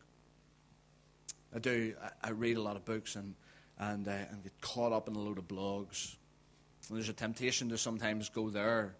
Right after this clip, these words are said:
for an example, to go there for an illustration. But watch Jesus as we think of what we're talking about this morning. I look at Jesus. Can't help but be caught up and attracted to,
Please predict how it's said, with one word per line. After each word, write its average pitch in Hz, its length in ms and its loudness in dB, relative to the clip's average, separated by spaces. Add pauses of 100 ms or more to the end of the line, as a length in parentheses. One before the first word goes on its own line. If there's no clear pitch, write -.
(560)
for 110 220 -2
an 101 80 -2
example, 107 500 -2
to 110 120 -4
go 113 180 0
there 113 340 4
for 107 240 0
an 101 80 -2
illustration. 104 800 -2 (960)
But 113 140 2
watch 110 340 2
Jesus 107 480 -4
as 101 100 -6
we 104 60 -8
think 120 340 -2
of 104 220 -4
what 107 140 -2
we're 98 80 -6
talking 113 420 -2
about 101 220 -2
this - 240 -2
morning. 101 240 -4
I - 20 -2
look 110 260 -2
at - 140 -12
Jesus. 107 560 -4 (1500)
Can't 110 200 -6
help 117 340 0
but 107 100 -6
be 101 120 -10 (100)
caught 117 300 2
up 110 180 4
and 95 80 -4
attracted 117 720 -4
to, 104 180 0